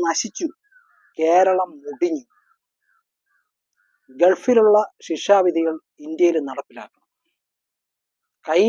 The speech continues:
വെട്ടുന്നവന്റെ കൈ വെട്ടണം, തല വെട്ടുന്നവന്റെ തല വെട്ടണം. ആ ശിക്ഷാവിധികൾ ഇന്ത്യയിൽ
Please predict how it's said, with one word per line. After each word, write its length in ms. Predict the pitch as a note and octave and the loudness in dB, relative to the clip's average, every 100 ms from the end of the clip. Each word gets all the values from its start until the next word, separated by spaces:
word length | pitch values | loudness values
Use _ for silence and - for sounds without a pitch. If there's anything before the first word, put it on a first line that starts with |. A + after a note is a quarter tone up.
| A#3 | 2
വെട്ടുന്നവന്റെ 500 | F#3+ - G3 F#3 E3+ E3+ | 0 -2 -6 -4 -4 -4
കൈ 100 | D#3+ E3+ | -2 -2
വെട്ടണം, 340 | E3+ E3 D#3 D#3+ _ _ _ | -2 -4 -8 -10 _ _ _
തല 120 | D3+ E3+ | -4 -2
വെട്ടുന്നവന്റെ 440 | E3 E3 D3+ C#3+ C3+ - | -2 -4 -10 -10 -12 -12
തല 120 | C3+ C#3 | -8 -8
വെട്ടണം. 300 | A#2 - _ _ _ _ _ | -8 -20 _ _ _ _ _
ആ 120 | D#3+ A#3 | 0 0
ശിക്ഷാവിധികൾ 560 | A3 - G#3 F#3+ F3 D#3+ C#3+ _ _ _ _ _ _ | 0 0 0 2 -2 -6 -10 _ _ _ _ _ _
ഇന്ത്യയിൽ 380 | C#3+ F3 G3 | -10 0 0